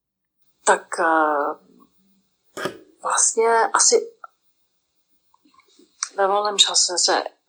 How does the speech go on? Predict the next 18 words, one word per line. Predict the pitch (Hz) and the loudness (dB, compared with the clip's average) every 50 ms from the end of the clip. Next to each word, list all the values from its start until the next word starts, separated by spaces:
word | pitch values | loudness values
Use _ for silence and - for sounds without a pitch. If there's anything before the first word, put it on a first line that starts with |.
| - 190 | -12 -8
nejvíc | 185 196 208 202 202 196 196 - | -6 -6 -6 -6 -8 -2 2 4
jsem | - - - - - 202 196 | 4 6 6 4 4 2 2
se | 185 - | 2 2
vždycky | 185 - - - - 202 196 196 - - 208 | 2 0 0 0 0 2 4 2 2 2 2
věnovala | 175 185 175 175 165 156 175 185 196 208 | -2 -2 -2 -2 -2 0 2 2 2 4
čtení, | - - - - - 196 185 180 180 170 | 4 2 2 2 0 0 0 0 -2 -2
musím | 160 170 175 - 185 180 180 | -2 -2 -2 -2 -2 0 0
říct. | - 190 175 170 - - - - - _ - - - - - - - - - _ _ - | 0 0 -2 -4 -4 -4 -4 -4 -6 _ -20 -20 -20 -20 -20 -20 -20 -20 -20 _ _ -8
To | - 180 | -6 -4
bylo, | 180 190 185 185 185 180 175 - - - - - | -2 0 0 0 0 0 -2 -4 -6 -10 -10 -8
to, | - 185 180 180 - | -6 -6 -6 -8 -10
to | - - | -12 -10
bylo | - - | -6 -2
asi | - - - 202 | 0 0 0 0
největší | 196 190 185 180 180 180 - - 196 | -2 0 0 2 2 2 2 0 0
záliba. | - 185 170 170 180 180 175 175 - - | 0 0 0 0 -2 -4 -4 -4 -4 -2
Rozhodně | 180 175 - - 190 190 202 196 | 0 0 -2 -2 -4 -10 -6 -2
cestování, | - - 196 - - - 196 180 185 180 180 175 175 175 180 175 | -2 2 2 2 2 2 0 2 4 4 4 2 2 -2 -6 -10